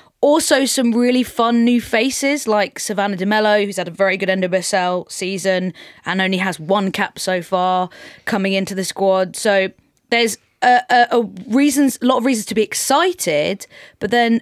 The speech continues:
a lot of reasons to think maybe this is a team that are quite unpredictable in terms of their expectations. Let's focus in on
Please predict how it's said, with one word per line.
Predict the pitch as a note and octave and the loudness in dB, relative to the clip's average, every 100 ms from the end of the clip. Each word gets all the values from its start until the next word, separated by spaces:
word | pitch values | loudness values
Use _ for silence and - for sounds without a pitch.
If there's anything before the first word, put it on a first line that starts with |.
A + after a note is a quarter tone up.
| - | 0
a | A3+ | 0
lot | B3 | 2
of | A#3 G#3 | 0 0
reasons | A3+ G3 G3 - | 0 0 -4 -4
to | F#3+ | -6
think | G3 F#3 | -4 -4
maybe | - F#3 F3+ F#3 F3+ | -4 -4 -2 -4 -2
this | F3+ E3+ - - | -4 -4 -8 -8
is | F3 E3 D#3+ - | -4 -4 -6 -10
a | F3 | -10
team | - G3 F3 E3+ D3+ | -6 -6 -4 -4 -4
that | E3 D#3 - _ _ _ E3+ | -2 -2 -4 _ _ _ -10
are | |
quite | - F#3 - | -4 -4 -2
unpredictable | F3 D3+ F#3 F#3+ - - - E3 D#3+ | -4 -4 -4 -4 -4 -8 -2 -2 -2
in | E3+ D#3 | -6 -6
terms | E3+ E3 | -6 -4
of | D#3+ | -4
their | D#3 D#3 | -4 -4
expectations. | - - D#3+ - F3+ D#3+ - - - - - - - - - - _ _ - | -6 -8 -8 -6 -6 -6 -6 -8 -8 -10 -14 -20 -20 -20 -20 -20 _ _ -2
Let's | C4 C4 | 0 2
focus | B3+ B3 A#3+ A#3+ | 2 2 0 0
in | G#3+ G3+ - | 0 -2 -4
on | F#3+ F#3+ F#3 F3+ F3+ | -2 0 0 -2 -6